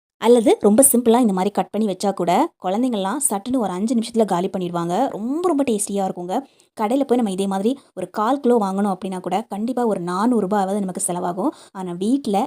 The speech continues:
வெறும் பத்து ரூபாயில நம்ம இதை செஞ்சு முடிச்சிடலாம். ரொம்ப ஹெல்தியான ஸ்நாக்ஸ், ரொம்ப ஈஸியா செய்யணும், அதே சமயத்துல ரொம்ப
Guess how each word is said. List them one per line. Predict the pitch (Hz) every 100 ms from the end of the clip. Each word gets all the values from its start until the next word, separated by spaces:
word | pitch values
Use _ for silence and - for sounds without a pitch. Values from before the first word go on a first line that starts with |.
| -
வெறும் | 196 285 220
பத்து | 196 269
ரூபாயில | 233 220 226
நம்ம | 185
இதை | 185 185
செஞ்சு | 180 190
முடிச்சிடலாம். | 180 - 175 185 277 _ _ _ -
ரொம்ப | 202 233 285
ஹெல்தியான | 226 240 240 247 247
ஸ்நாக்ஸ், | - 190 240 -
ரொம்ப | 185 208 208 208
ஈஸியா | 262 254 254 240
செய்யணும், | 185 175 190 208 - -
அதே | 190 240
சமயத்துல | 226 190 190 226 208
ரொம்ப | 226 294